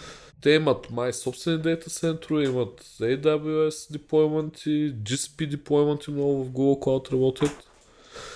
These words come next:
И имаше много, много интересна лекция. Тя сигурно е онлайн в YouTube за това как са вързали Hadoop с G C,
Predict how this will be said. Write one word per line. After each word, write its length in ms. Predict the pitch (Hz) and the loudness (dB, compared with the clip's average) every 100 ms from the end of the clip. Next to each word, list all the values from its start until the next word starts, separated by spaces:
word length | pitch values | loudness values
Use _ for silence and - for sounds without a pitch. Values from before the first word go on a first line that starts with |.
| - - - _ _ _ | -18 -20 -20 _ _ _
И 500 | - 127 127 127 123 - | -4 0 2 2 0 -4
имаше 380 | 131 143 143 147 | -2 -2 -2 -4
много, 480 | 135 135 147 143 123 | -4 2 4 4 2
много 260 | 120 107 | 0 0
интересна 640 | 104 101 98 101 - 101 | -2 0 0 0 -2 -2
лекция. 340 | 101 104 - 131 | -2 -2 -4 -2
Тя 120 | 139 | -2
сигурно 320 | - 135 127 | -2 -2 2
е 40 | 117 | 4
онлайн 420 | 117 113 107 101 | 4 2 0 0
в 120 | - | -2
YouTube 380 | 104 - 117 123 | -6 -6 -8 -6
за 380 | 107 110 110 110 - | -4 0 2 0 -6
това 440 | - 117 120 117 - | 2 4 4 2 0
как 440 | 120 120 - - | -4 -4 -10 -12
са 300 | - - - 117 107 101 107 | -10 -8 0 0 0 -2 0
вързали 420 | 110 110 113 110 | 0 2 2 2
Hadoop 560 | - 101 95 101 120 | 0 -4 -4 -6 -6
с 160 | - - | -6 -4
G 260 | 98 95 107 | -4 -4 -6
C, 560 | - - 104 104 101 | -6 -2 0 2 0